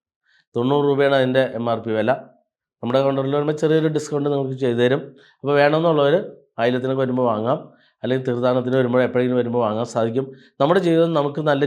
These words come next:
രീതിയിൽ ഉപയോഗിക്കണമെന്ന് ആദ്യം മനസ്സിലാക്കുക. ഒരുപാട് പേര് പാരമ്പര്യക്കാരായിക്കോട്ടെ ആരെങ്കിലും ആയിക്കോട്ടെ പറയുന്ന കാര്യം ശരിയാണോ തെറ്റാണോ നിങ്ങൾ ആദ്യം പരിശോധിക്കുക. ഞാൻ എപ്പോഴും പറയാറുണ്ട്, ചെറിയ കാര്യം ചെയ്തു നോക്കിയിട്ട് അതിൽ വിജയമുണ്ടെങ്കിൽ അടുത്ത കാര്യത്തിലേക്ക് പോയാൽ മതി. അല്ലാതെ വെറുതെ പൈസ കളയണ്ട. അല്ലാതെ എന്തെങ്കിലുമൊക്കെ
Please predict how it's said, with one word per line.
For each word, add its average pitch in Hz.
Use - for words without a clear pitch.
രീതിയിൽ 147
ഉപയോഗിക്കണമെന്ന് 127
ആദ്യം 117
മനസ്സിലാക്കുക. 110
ഒരുപാട് 160
പേര് 139
പാരമ്പര്യക്കാരായിക്കോട്ടെ 127
ആരെങ്കിലും 135
ആയിക്കോട്ടെ 95
പറയുന്ന 185
കാര്യം 160
ശരിയാണോ 143
തെറ്റാണോ 131
നിങ്ങൾ 156
ആദ്യം 110
പരിശോധിക്കുക. 78
ഞാൻ 160
എപ്പോഴും 180
പറയാറുണ്ട്, 127
ചെറിയ 165
കാര്യം 151
ചെയ്തു 131
നോക്കിയിട്ട് 82
അതിൽ 180
വിജയമുണ്ടെങ്കിൽ 165
അടുത്ത 147
കാര്യത്തിലേക്ക് 165
പോയാൽ 160
മതി. 127
അല്ലാതെ 120
വെറുതെ 139
പൈസ 143
കളയണ്ട. 139
അല്ലാതെ 147
എന്തെങ്കിലുമൊക്കെ 180